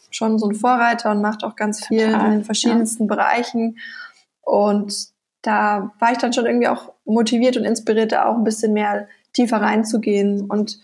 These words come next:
Speaker 1: ich hatte zu der Zeit ja auch einen eigenen Blog, über den ich mal gestartet hatte und einfach mal auch Artikel verfasst und so, den es jetzt nicht mehr gibt, weil ich dann gesagt habe, okay, ich, äh, konzentriere mich auf mit Ecken und Kanten. Aber das waren so meine ersten Steps, die ich da in dem Bereich gemacht habe.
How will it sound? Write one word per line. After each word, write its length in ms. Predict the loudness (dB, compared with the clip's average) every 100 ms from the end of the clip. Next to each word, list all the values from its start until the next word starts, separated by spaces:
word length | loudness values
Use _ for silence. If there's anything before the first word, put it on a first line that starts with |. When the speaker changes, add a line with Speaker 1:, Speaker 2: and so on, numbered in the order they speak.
| -20 -20 -20 _
Speaker 1:
ich 160 | -2 0
hatte 220 | 0 0
zu 100 | 2
der 160 | 2 2
Zeit 220 | 0 2
ja 120 | 2
auch 160 | 0 -2
einen 460 | -2 0 -2 -4 _ _ 0
eigenen 340 | 2 2 2
Blog, 240 | 2 2
über 120 | 2 0
den 120 | 2
ich 60 |
mal 120 | 0 -2
gestartet 500 | 0 0 0 -2 -2
hatte 260 | -2 0
und 100 | 0
einfach 260 | -2 -4 0
mal 220 | 2 2
auch 260 | 0 -2 -6
Artikel 320 | -2 0 2
verfasst 440 | 2 2 0 0
und 80 | 0
so, 80 | 2
den 140 | 2
es 60 | 2
jetzt 160 | -2
nicht 100 | -2
mehr 120 | -2 2
gibt, 260 | 0 0
weil 120 | -2 -2
ich 180 | -2 -18 -20 -20 -6
dann 120 | 2 4
gesagt 260 | 4 2
habe, 100 | -2
okay, 280 | -4 0 0
ich, 240 | 0 -10 -8
äh, 140 | -8
konzentriere 400 | -2 -4 0 0
mich 100 | 0
auf 80 | 0
mit 80 | -2
Ecken 220 | -2 -4
und 100 | -2
Kanten. 300 | 0 0 0
Aber 120 | 2
das 120 | 2 2
waren 140 | 2
so 60 | 4
meine 200 | 2 2
ersten 300 | 0 0 0
Steps, 320 | 2 0 0
die 120 | -2
ich 100 | 0
da 120 | 0
in 60 | 0
dem 80 | 0
Bereich 300 | 0 0 -2
gemacht 420 | -6 -6 -8 -10
habe. 140 | -12